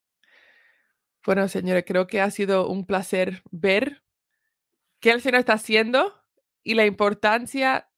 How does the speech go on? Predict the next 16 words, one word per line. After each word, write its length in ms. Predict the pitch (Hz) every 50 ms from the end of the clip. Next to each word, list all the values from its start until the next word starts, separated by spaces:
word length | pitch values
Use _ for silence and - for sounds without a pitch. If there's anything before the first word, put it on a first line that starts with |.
| _ _
que 140 | - 208 202
siempre 420 | - - 220 214 214 - 220 214
hay 100 | 202 190
más 380 | 196 196 196 214 220 - - - _
crecimiento 580 | - 196 190 - 202 185 185 185 185 185 190
para 160 | - 180 175 185
hacer 400 | 175 - - 226 262 320 _ _ _ _ _ _ _ _ _ _ _ _ _
y 160 | - - 196
siempre 480 | 180 - - 185 185 180 180 196 190 185
hay 260 | 180 180 180 180 170
cosas 320 | - - 185 190 - 185 180
que 80 | - 180
el 40 | 160
Señor 200 | 180 175 175 175
quiere 160 | - 180 180
hac-, 180 | 175 - - -